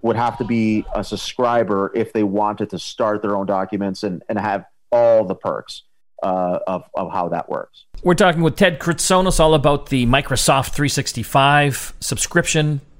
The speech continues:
Speaker 2: package, about anywhere from eight to eleven bucks a month. If you wanna know more about it,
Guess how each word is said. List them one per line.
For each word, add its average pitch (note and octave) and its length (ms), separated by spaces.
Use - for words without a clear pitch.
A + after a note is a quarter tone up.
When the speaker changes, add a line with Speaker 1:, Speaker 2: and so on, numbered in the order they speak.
Speaker 2:
package, C#3+ 520
about - 240
anywhere B2+ 280
from A2 240
eight B2+ 180
to - 120
eleven B2 280
bucks B2+ 320
a - 80
month. B2+ 280
If C#3+ 120
you A#3 60
wanna C4 160
know G#3 160
more C3 240
about A2+ 280
it, G#2+ 140